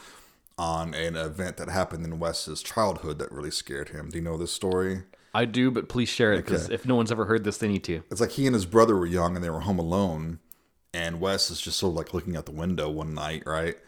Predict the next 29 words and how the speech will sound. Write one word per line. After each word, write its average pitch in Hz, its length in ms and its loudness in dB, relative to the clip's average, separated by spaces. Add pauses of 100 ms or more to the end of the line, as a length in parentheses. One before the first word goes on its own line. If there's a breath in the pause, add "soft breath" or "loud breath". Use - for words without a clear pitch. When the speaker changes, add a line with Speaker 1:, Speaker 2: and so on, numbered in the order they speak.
(280 soft breath)
Speaker 1:
And 90 140 -8
he 82 80 -6
sees, 87 640 -2
uh, 78 480 -2 (800 soft breath)
this 85 260 -6
old, 98 480 4
who 92 420 -2
he 101 80 6
assumed, 98 340 2
he 95 140 -2
assumed 110 260 0
to 90 40 -2
be, 90 120 -4
like, 78 160 -6
a 80 60 -12
homeless 87 420 0
man 78 440 -8
Speaker 2:
Mm-hmm. 82 120 0
Speaker 1:
out 80 200 -2
kinda 87 160 -2
rummaging 80 400 -4
in 78 60 -8
the 78 60 -6
trash 87 400 -4
cans 78 360 -10
and 78 100 -10
stuff 80 280 -6
like - 200 -10
that. 87 500 0